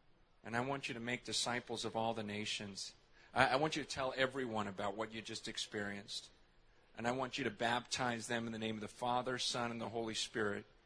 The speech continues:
And you teach them to obey everything that I commanded you.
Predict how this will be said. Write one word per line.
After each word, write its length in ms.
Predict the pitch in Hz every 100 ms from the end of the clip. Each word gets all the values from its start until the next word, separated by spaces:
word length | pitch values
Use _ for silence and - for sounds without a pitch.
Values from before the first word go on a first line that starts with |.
| - - -
And 120 | 110 117
you 80 |
teach 300 | 117 143 139
them 140 | 135 131
to 60 | 117
obey 360 | 104 117 117
everything 580 | 110 117 123 131 131 120
that 100 | 110
I 120 | 110
commanded 580 | - 107 104 101 95 -
you. 240 | 95 92